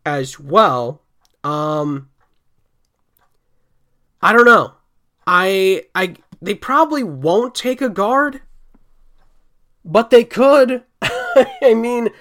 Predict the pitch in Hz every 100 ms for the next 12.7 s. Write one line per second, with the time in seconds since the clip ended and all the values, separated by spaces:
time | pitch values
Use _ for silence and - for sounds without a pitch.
0 | _ _ - 190 226 233 262 233 233 233
1 | - 233 220 127 190 208 202 254 247 233
2 | 208 220 202 - 165 160 170 165 147 160
3 | 160 147 - - 147 165 165 151 - 151
4 | 190 262 - - - _ _ _ _ _
5 | _ _ _ _ _ _ 165 185 180 170
6 | _ _ - 170 175 202 214 156 135 196
7 | 202 165 151 175 180 - 143 143 143 143
8 | 135 147 147 139 131 131 139 - 170 135
9 | 135 131 123 131 127 123 147 151 131 131
10 | 156 135 135 160 156 139 135 147 139 147
11 | 127 135 131 123 123 117 - 135 143 127
12 | 123 - 139 - 135 131 123